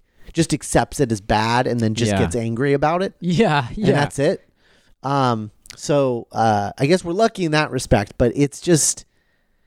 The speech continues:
Speaker 1: it's just, it's frustrating.
Speaker 2: It is,
Speaker 1: it
Speaker 2: it
Speaker 1: is,
Speaker 2: is,
Speaker 1: it
Speaker 2: it
Speaker 1: is
Speaker 2: is.
Speaker 1: frustrating because this is a series that I care about a lot, and we will never get a real ending for it, and that sucks.
Speaker 2: No.
Speaker 1: Yeah.
Speaker 2: And it's, I,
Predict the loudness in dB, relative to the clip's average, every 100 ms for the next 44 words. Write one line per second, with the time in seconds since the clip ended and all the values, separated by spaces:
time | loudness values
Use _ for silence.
0 | _ _ _ -2 0 -2 0 0 0 -2
1 | 0 0 -2 -2 -10 -20 -8 -2 0 0
2 | 0 0 -2 -4 -2 0 -2 -2 -4 -2
3 | 0 0 -2 -4 -2 0 -2 0 0 0
4 | -2 -2 0 0 0 0 0 -2 0 2
5 | 0 0 0 -2 -2 -10 _ _ _ _
6 | _ -4 0 2 2 -2 -6 -12 -12 -4
7 | 0 0 0 0 0 0 -2 -4 -2 0
8 | 0 0 2 2 2 0 -4 -4 -4 -6
9 | -6 0 0 0 -4 -10 -4 0 0 -2
10 | -12 -20 _ 0 0 0 -12 _ _ _
11 | _ -4 -2 -2 -4 -16 -20 -20 -2 -2